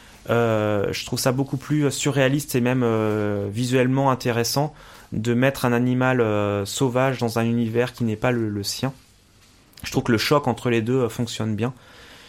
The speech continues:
Et, euh, et après, voilà, est-ce que j'ai un message écologique ? Euh, euh, j'aimerais que oui. Euh, voilà, on me disait, on me disait, euh,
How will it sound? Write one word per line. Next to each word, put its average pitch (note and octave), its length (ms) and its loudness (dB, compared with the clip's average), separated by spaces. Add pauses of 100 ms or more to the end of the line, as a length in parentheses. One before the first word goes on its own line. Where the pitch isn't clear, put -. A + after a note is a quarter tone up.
(240)
Et, A#2 220 0
euh, G2+ 400 0
et A#2 100 -2
après, D3 340 2
voilà, C3+ 240 4
est-ce C3+ 120 -2
que C#3+ 80 2
j'ai B2+ 100 2
un B2+ 60 4
message B2+ 380 0
écologique ? B2 580 -2
Euh, A2+ 140 -2 (520)
euh, A2+ 160 2
j'aimerais B2+ 520 2
que B2 120 -2
oui. C3+ 380 0 (220)
Euh, G#2 420 0 (100)
voilà, A#2+ 240 4
on A2+ 60 4
me A2+ 60 2
disait, B2 360 2
on A#2+ 80 0
me A#2+ 80 0
disait, A#2+ 320 0
euh, A2+ 260 2